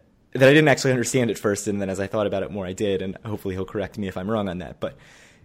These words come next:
he said that back when the mobs were in the casinos in Vegas, you wanted to win, but you didn't wanna win too much, right? Because they're the mob, and, <laughs> you know, they don't treat people nice. But this kind of,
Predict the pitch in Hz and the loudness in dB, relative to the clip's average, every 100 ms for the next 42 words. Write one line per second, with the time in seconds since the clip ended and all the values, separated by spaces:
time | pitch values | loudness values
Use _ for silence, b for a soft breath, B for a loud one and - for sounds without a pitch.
0 | b _ - _ _ - 135 143 165 143 | b _ -20 _ _ -2 0 4 6 6
1 | 143 123 139 147 156 147 127 120 120 113 | 2 2 6 6 4 2 4 6 6 4
2 | 117 113 107 98 107 160 156 117 107 101 | 2 0 0 -2 -4 -2 0 2 4 2
3 | 104 - 107 101 120 117 98 92 92 110 | 0 -6 -6 -2 2 4 4 0 -2 -2
4 | 113 143 175 151 151 131 120 120 104 98 | 2 4 2 0 0 0 0 0 0 -2
5 | 110 101 113 110 - 107 104 101 101 98 | -4 0 0 0 -4 -2 0 0 -2 -2
6 | 95 - 107 95 82 - - - 95 98 | -4 -6 -6 -6 -8 -12 -14 -8 -4 -4
7 | - 104 - 87 87 - - _ _ _ | -4 -8 -6 -6 -6 -12 -18 _ _ _
8 | _ 98 92 123 107 95 101 98 - 120 | _ -4 -2 -2 -2 -2 -4 -6 -6 -6
9 | - 262 622 160 120 104 110 110 - 104 | -6 -2 2 2 4 4 2 2 -2 -10
10 | - - 95 82 - - - B B B | -10 -8 -8 -8 -4 -6 -6 B B B
11 | B B B - _ 143 160 - 208 208 | B B B -20 _ 2 2 4 4 4
12 | 170 | 2